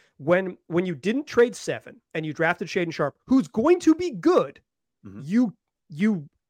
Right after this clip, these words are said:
Speaker 1: accelerated what this was. And it was like, it was already heading that way, and you just pushed it even further forward.
Speaker 2: Yeah, a hundred percent. I mean, that's kind of the pivot point, right? Like, their decision to keep seven.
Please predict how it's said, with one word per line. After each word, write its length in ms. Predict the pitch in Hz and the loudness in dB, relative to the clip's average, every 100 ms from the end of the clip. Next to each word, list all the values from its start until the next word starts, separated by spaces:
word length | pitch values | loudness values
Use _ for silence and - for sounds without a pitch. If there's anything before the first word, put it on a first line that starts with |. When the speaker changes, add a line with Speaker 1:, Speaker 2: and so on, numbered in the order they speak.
| _ _ | _ _
Speaker 1:
accelerated 1000 | 190 - - 202 214 214 196 196 180 180 | -8 -6 -2 2 4 4 4 2 0 -4
what 340 | 143 160 175 135 | -2 0 0 -2
this 260 | 156 - | -6 -6
was. 420 | 135 160 123 131 | -4 -4 -4 -8
And 100 | 160 | -8
it 60 | 170 | -4
was 160 | 170 156 | -4 0
like, 220 | 160 160 | 0 0
it 40 | |
was 140 | 185 175 | -2 0
already 580 | 175 208 208 196 196 165 | 4 6 6 6 4 2
heading 320 | 175 185 160 | 2 2 0
that 180 | 156 139 | -4 -4
way, 260 | 143 143 | -6 -6
and 120 | 147 | -8
you 100 | 147 | -8
just 240 | 143 175 - | -4 -4 -2
pushed 280 | 190 175 165 | -2 -2 -4
it 100 | - | -6
even 240 | 175 156 156 | -6 -4 -4
further 260 | 151 135 | -4 -4
forward. 380 | - - - - _ _ _ - | -10 -16 -16 -20 _ _ _ -16
Speaker 2:
Yeah, 140 | 165 - | -8 -4
a 60 | |
hundred 280 | - 185 190 | 0 0 0
percent. 460 | 165 143 165 147 120 | -2 -4 -2 -2 0
I 60 | 127 | -2
mean, 140 | 139 | 2
that's 240 | 151 165 | 0 0
kind 180 | - 208 | -2 -4
of 60 | 151 | -4
the 80 | 113 | -4
pivot 380 | 123 165 165 | -2 -2 -2
point, 260 | - 120 107 | -8 -8 -4
right? 280 | 117 131 147 | 0 0 0
Like, 260 | 123 95 | -4 -2
their 160 | 127 165 | -2 -2
decision 420 | 135 117 156 139 | -2 -8 -6 -6
to 60 | 123 | -8
keep 220 | - 120 | -8 -10
seven. 760 | - - 175 151 113 95 92 | -8 0 2 2 0 -6 -10